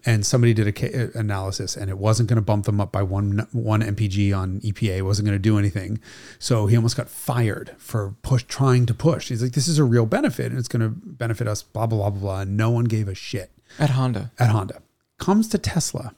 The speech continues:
Speaker 1: uh, and develops, works with a supplier and metal, but they insta-, Tesla o-, installed its own metallurgist inside that supplier, and they worked and worked and worked and got this wheel bearing,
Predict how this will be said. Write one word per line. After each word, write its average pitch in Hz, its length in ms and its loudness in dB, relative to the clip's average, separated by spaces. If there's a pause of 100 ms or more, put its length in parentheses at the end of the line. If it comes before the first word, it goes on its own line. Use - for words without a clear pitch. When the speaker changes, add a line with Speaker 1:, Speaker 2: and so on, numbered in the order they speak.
(680)
Speaker 1:
uh, 110 300 2
and 117 160 2
develops, 120 460 0
works 127 420 2
with 143 220 6
a 208 80 6
supplier 123 680 -2
and 110 300 4
metal, 120 320 4
but 110 240 0
they 123 160 4
insta-, 120 400 0
Tesla 131 360 2
o-, 127 280 0
installed 117 400 2
its 101 180 -2
own 139 320 8
metallurgist 98 680 0 (100)
inside 131 560 4
that 110 180 -2
supplier, 98 540 -6 (340)
and 113 160 4
they 110 80 6
worked 113 260 2
and 127 120 4
worked 113 180 2
and 107 100 2
worked 98 200 -2
and 101 100 -4
got 101 160 -2
this - 240 -6
wheel 202 240 2
bearing, 98 460 0